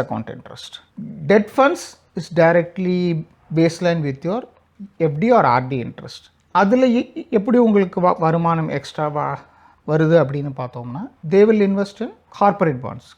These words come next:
கார்ப்பரேட் பாண்டெல்லாம் நமக்கு வட்டி, அ, மினிமம் நைன் பாயிண்ட் ஃபைவ் பர்சன்ட்ல ஆரம்பிக்கும். நைன் பாயிண்ட் ஃபைவ்லேருந்து பதினாறு, பதினேழு, பதினெட்டு வரைக்கும் போகும். ஓகே, அதுக்கு re-, அ, ரிஸ்க்குக்கு ஏத்த மாதிரி. So அந்த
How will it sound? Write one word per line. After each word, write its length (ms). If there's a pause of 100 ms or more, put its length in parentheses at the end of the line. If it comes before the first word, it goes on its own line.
(140)
கார்ப்பரேட் 460
பாண்டெல்லாம் 640 (280)
நமக்கு 320
வட்டி, 380 (100)
அ, 120 (640)
மினிமம் 400 (260)
நைன் 240
பாயிண்ட் 240
ஃபைவ் 220
பர்சன்ட்ல 480
ஆரம்பிக்கும். 340 (200)
நைன் 220
பாயிண்ட் 200
ஃபைவ்லேருந்து 520 (120)
பதினாறு, 420 (140)
பதினேழு, 420
பதினெட்டு 480
வரைக்கும் 380
போகும். 300 (260)
ஓகே, 180 (200)
அதுக்கு 340
re-, 200 (240)
அ, 80 (200)
ரிஸ்க்குக்கு 580 (720)
ஏத்த 320
மாதிரி. 240 (220)
So 80 (480)
அந்த 280